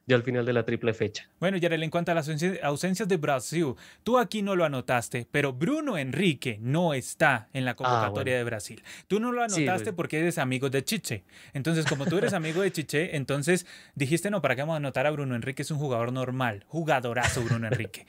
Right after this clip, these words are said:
Speaker 1: <laughs>
Speaker 2: jugadorazo, un crack", y no fue llamado. Entonces, lo anoto aquí ya que Gerard no lo quiso anotar.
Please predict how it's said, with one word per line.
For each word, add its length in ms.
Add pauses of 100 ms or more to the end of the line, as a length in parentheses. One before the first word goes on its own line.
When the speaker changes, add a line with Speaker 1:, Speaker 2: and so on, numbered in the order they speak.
Speaker 1:
<laughs> 120
Speaker 2:
jugadorazo, 840
un 160
crack", 380 (320)
y 100
no 140
fue 160
llamado. 400 (100)
Entonces, 380
lo 100
anoto 240
aquí 200
ya 140
que 120
Gerard 340
no 160
lo 220
quiso 180
anotar. 440